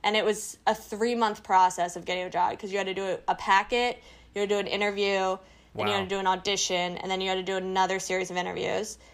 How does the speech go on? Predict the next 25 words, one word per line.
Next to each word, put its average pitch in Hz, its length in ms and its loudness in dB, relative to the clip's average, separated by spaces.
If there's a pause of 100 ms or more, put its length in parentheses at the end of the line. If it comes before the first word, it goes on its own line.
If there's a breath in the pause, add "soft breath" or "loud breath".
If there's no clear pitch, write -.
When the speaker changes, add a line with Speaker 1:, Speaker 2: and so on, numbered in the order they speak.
(580 soft breath)
Speaker 1:
And 190 760 4 (1160)
I 208 200 6
think 240 240 2
that 254 100 8
was 226 120 0
the 220 60 -2
most 208 260 4
stressful 190 1160 2
time 202 380 4
of 196 100 -4
my 185 180 4
life, 180 420 4
because 202 240 -2
I 196 80 4
wanted 190 400 4
it - 160 -2
so 190 560 2
badly. 185 520 2
I 214 120 6
remember 214 360 2
the 269 120 2
day 196 280 0
I 202 140 6
found 185 400 4
out 180 460 2